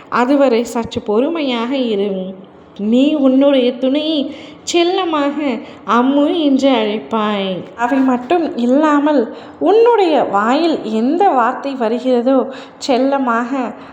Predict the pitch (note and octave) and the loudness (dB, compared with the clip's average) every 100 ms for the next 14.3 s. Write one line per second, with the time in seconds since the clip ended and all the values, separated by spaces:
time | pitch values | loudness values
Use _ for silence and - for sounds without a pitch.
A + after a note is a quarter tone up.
0 | - B3 C4+ E4 D4+ C4+ B3+ E4 D4 A3 | -2 -2 0 -2 0 0 -2 -4 -6 -4
1 | A3 A3+ G#3+ G#3 G3 F#3 G3+ - - - | -6 -4 -4 -2 -4 -6 -10 -16 -20 -20
2 | - C4 D#4+ F4 F4 F4 C#4+ - G#3 G3+ | -6 -2 2 0 -2 -6 -6 -6 -6 -8
3 | G#3+ - B4+ B4 E4+ C#4+ - D#4 B3+ - | -8 -2 2 4 2 0 -2 -6 -8 -10
4 | - - A3 A3+ C4 D4 D4 D4 B3+ D4 | -20 -8 0 0 0 -2 -4 0 -2 -2
5 | D4+ C#4+ C4 C4 C4+ A#3+ G#3 C4+ F4 E4+ | -4 -4 -2 -4 -4 -4 -2 0 0 0
6 | D4+ B3+ B3+ C4 E4+ E4 C4+ A3+ A#3+ C4 | 0 0 2 0 -2 -4 -2 0 0 2
7 | D4 C4+ A#3+ A3 C4 D4 A#3+ A#3+ C4 A#3 | 0 2 0 0 0 -2 -4 -2 -2 -2
8 | G#3 G3 G#3 A3 A3 A3 G3+ F#3+ F#3 - | -4 -6 -2 0 2 0 -2 -4 -8 -12
9 | - - - - A#3+ B3 A#3+ A#3 A#3+ C#4+ | -18 -20 -10 -2 0 0 -2 -2 -2 0
10 | D4 C#4 B3 A#3 A3+ B3 B3+ C#4 C#4+ C4 | 0 0 -2 -2 -2 0 0 2 2 0
11 | - - - - G4+ F#4+ D4+ A#3+ B3+ - | -2 -12 -6 -4 0 0 2 2 0 -2
12 | - C#4+ C4 B3 C#4+ E4 C4+ B3+ C#4 C#4+ | -2 0 2 2 2 0 -2 -2 0 0
13 | - - G#3 G#3 G#3+ A3 G#3+ G#3 A3 G#3 | -2 -6 -6 -4 -4 -4 -2 0 0 0
14 | F#3+ F#3 E3+ | -2 -4 -6